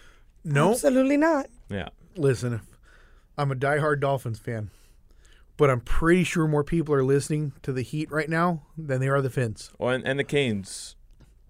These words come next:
Speaker 1: And the Canes.
Speaker 2: Uh.
Speaker 3: Yeah, after, after this week, I mean, the state of the U is, uh, is not high right now, to say the least.
Speaker 1: What are we gonna do?
Speaker 3: Yeah.
Speaker 1: It's, and what's funny is I think we have more Hurricanes fans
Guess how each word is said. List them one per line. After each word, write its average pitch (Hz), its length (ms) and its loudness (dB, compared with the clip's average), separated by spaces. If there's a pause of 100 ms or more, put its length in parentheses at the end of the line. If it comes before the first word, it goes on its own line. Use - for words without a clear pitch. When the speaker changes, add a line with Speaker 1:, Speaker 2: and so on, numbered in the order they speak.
(440)
Speaker 1:
And 156 140 2
the 151 60 2
Canes. 131 320 -2
Speaker 2:
Uh. 233 260 -4
Speaker 3:
Yeah, 107 320 -4
after, 104 480 0
after 104 300 -2
this 120 240 -6
week, 123 320 -2
I 98 60 -2
mean, 90 540 -6 (120)
the - 100 -6
state 120 380 -2
of 110 140 -4
the 107 100 -2
U 113 340 2
is, 95 200 -6
uh, 92 260 -2
is 92 140 -8
not 113 220 -4
high 104 280 -2
right 92 260 -4
now, 87 360 -8
to 117 80 -8
say - 200 -2
the 104 60 2
least. 95 380 -8
Speaker 1:
What 143 120 2
are 160 40 0
we 147 80 -2
gonna 123 160 -4
do? 104 180 -10 (420)
Speaker 3:
Yeah. 92 200 -8 (1120)
Speaker 1:
It's, 117 300 -6 (260)
and 135 80 -2
what's 156 140 0
funny 190 240 0
is 139 80 0
I 147 100 0
think 214 200 -6
we 180 100 -2
have 139 180 0
more 135 300 -2
Hurricanes 120 640 -6
fans 104 560 -12